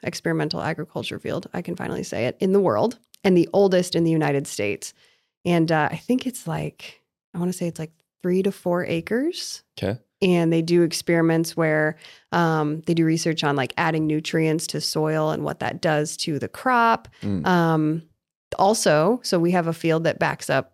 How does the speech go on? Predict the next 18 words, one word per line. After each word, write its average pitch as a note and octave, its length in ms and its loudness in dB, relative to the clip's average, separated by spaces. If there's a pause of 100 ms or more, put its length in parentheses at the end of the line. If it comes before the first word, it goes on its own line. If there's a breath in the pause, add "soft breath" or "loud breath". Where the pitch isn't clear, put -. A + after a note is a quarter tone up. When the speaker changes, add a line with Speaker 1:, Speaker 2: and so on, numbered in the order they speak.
(160)
Speaker 1:
to F3+ 100 0
our D#3 120 2
house, D3 400 -2
or - 60 -4
our, - 160 -6 (300)
our D3+ 120 -2
house D3+ 200 -4
backs - 260 -10
up - 100 -8
to D3+ 100 -6
a D3+ 60 -2
field. B2+ 320 -2 (400 soft breath)
And F3+ 340 2
each F3 260 0
year A#3+ 320 4
they, D#3+ 340 2
they E3 160 -2
rotate, D#3+ 680 0